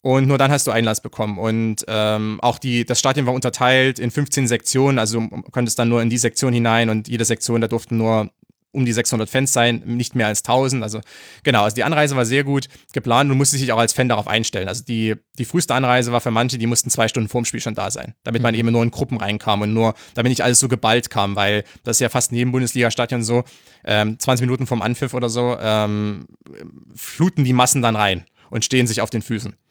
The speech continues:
Speaker 1: Ähm, beim B V B ist das zum Beispiel <laughs> häufig, habe ich das schon häufig erlebt, äh,
Speaker 2: Aber das heißt, man
Speaker 1: dass man
Speaker 2: musste
Speaker 1: da dann
Speaker 2: zwei Stunden vorher da sein im Extremfall, aber es gab ja keine Bewirtung im Stadion, oder?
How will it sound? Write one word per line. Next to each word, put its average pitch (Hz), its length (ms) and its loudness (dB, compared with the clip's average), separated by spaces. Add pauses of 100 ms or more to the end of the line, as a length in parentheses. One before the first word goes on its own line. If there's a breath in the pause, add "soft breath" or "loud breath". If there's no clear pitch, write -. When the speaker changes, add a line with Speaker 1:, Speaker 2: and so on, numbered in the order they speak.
(560 soft breath)
Speaker 1:
Ähm, 90 360 -2
beim 113 160 0
B 127 100 0
V 120 120 2
B 123 120 0
ist 110 100 -2
das 107 100 -2
zum - 80 -6
Beispiel 101 220 -6
<laughs> - 40 -8
häufig, 107 240 -6
habe 127 100 2
ich - 60 -2
das 110 140 -2
schon 127 120 0
häufig 117 200 0
erlebt, 107 320 -2
äh, - 40 -8
Speaker 2:
Aber 131 200 2
das 131 180 -2
heißt, 156 200 0
man 165 60 2
Speaker 1:
dass 156 40 4
man 156 40 4
Speaker 2:
musste 120 160 2
Speaker 1:
da 113 60 4
dann 107 100 2
Speaker 2:
zwei 147 220 4
Stunden 156 320 0
vorher 143 260 2
da 135 180 4
sein 175 240 0
im 160 180 -6
Extremfall, 156 640 -2
aber 143 220 2
es 160 120 0
gab 151 180 2
ja 151 80 2
keine 151 280 0
Bewirtung 143 440 0
im 104 80 -8
Stadion, 98 400 -4
oder? 135 240 -8